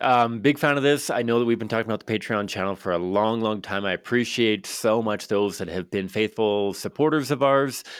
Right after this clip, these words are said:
Um, there hasn't been a tremendous amount of content that has gone out there, but finally we're into this series. The reason why we're making this for our Patreon supporters and not just general public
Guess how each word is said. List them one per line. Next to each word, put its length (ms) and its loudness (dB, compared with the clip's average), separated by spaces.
Um, 220 -2
there 100 -2
hasn't 320 -2
been 80 -4
a 60 -2
tremendous 400 -6
amount 140 -2
of 80 -8
content 360 -4
that 100 -4
has 140 -6
gone 220 -2
out 220 -6
there, 160 -2
but 140 -12
finally 360 -4
we're 160 0
into 160 -2
this 180 -6
series. 240 -2
The 80 -4
reason 320 0
why 160 4
we're 100 2
making 280 -2
this 140 -4
for 200 0
our 80 2
Patreon 460 -6
supporters 500 -4
and 140 -4
not 180 -2
just 180 -8
general 220 -6
public 460 -2